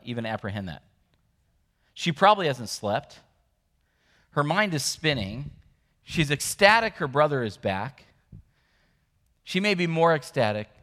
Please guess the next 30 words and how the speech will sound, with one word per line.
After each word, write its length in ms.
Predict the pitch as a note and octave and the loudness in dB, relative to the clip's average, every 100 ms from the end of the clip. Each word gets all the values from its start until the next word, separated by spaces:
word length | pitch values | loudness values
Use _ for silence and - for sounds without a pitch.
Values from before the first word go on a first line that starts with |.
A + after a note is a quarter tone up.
| - A#2 | -18 0
that 200 | C3+ C3+ | 0 0
the 80 | |
one 200 | C3 C#3+ | -2 -2
who 120 | C#3 A#2 | 0 -2
brought 280 | A#2 C3 | 2 2
her 120 | B2+ G#2 | 2 -4
brother 280 | G2+ F#2+ | -2 -4
back 280 | F#2 F#2 F2+ | -4 -6 -6
is 120 | F#2+ | -10
there. 280 | G2 F#2 D2 _ _ _ _ _ _ _ | -8 -10 -12 _ _ _ _ _ _ _
She 200 | _ - | _ -8
knows 260 | A#2 D3 C#3+ | -2 -2 -2
who 80 | B2 | -6
Jesus 380 | G#2+ G2 F#2 - | -8 -10 -12 -12
is. 320 | D2 - - _ _ _ _ _ _ _ | -14 -16 -20 _ _ _ _ _ _ _
She 160 | - | -14
believes 300 | F#2+ A#2 B2+ | -6 -4 -4
him. 160 | E2 - _ _ _ _ _ _ _ _ _ _ _ | -10 -16 _ _ _ _ _ _ _ _ _ _ _
In 20 | |
fact, 180 | A#2+ A#2 | -4 -4
she 120 | B2 | -6
even 240 | A#2 A2 | -6 -6
knows 220 | G#2 G#2+ F#2 | -6 -6 -8
what 120 | F2+ | -12
he's 120 | E2+ | -12
gonna 180 | F#2+ F2 | -12 -12
be 120 | D#2+ | -12
doing. 280 | E2 E2+ G1+ _ _ _ _ _ _ _ _ _ _ _ _ _ - | -14 -16 -18 _ _ _ _ _ _ _ _ _ _ _ _ _ -6
This 340 | C3+ C3+ - | -6 -6 -14
man, 520 | B2 A#2+ G#2+ F2 F2 | -8 -6 -6 -8 -12